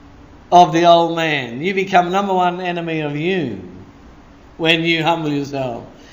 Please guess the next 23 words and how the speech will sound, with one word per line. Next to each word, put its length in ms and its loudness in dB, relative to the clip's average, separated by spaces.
or 360 -2
the 200 2
old 500 4
you. 400 -6
That 120 0
was 200 0
in 160 0
the 80 0
E, 540 -2
the 100 -10
D 360 2
C 340 0
R 480 2
E. 280 -2
We 120 -2
looked 180 -6
at 140 -6
Zechariah 840 4
three, 440 -2
one 260 0
to 80 -10
five, 460 2
where 320 -2